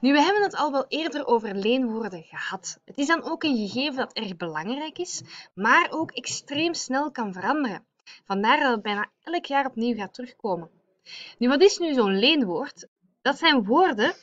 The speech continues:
die letterlijk of aangepast overgenomen zijn uit een andere taal.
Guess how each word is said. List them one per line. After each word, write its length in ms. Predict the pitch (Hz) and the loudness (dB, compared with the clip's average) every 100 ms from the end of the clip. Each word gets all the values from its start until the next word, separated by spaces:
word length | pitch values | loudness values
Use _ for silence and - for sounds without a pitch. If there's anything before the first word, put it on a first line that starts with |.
| _ _ | _ _
die 120 | 196 185 | -4 0
letterlijk 560 | 185 - 339 320 - - | 0 0 -2 -4 -6 -14
of 140 | - - | -12 -2
aangepast 640 | 277 359 285 220 220 - | 2 2 -2 -8 -12 -8
overgenomen 640 | 233 269 233 190 170 175 170 | -8 -6 -8 -10 -12 -14 -16
zijn 280 | 170 208 - | -18 -20 -18
uit 140 | 190 | -20
een 100 | 190 _ | -20 _
andere 320 | 208 196 175 _ | -16 -16 -18 _
taal. 260 | 214 180 | -10 -10